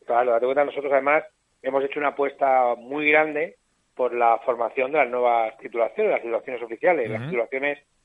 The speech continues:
Speaker 1: que terminan siendo formación profesional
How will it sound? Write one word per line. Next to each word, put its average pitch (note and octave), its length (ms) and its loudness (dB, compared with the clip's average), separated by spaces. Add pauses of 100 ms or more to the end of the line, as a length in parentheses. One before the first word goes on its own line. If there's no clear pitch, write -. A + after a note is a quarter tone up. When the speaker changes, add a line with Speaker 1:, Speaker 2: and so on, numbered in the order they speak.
(160)
Speaker 1:
que C#3 120 -2
terminan C3+ 400 -4
siendo D3 260 -2
formación C3 560 -4
profesional D3+ 680 -2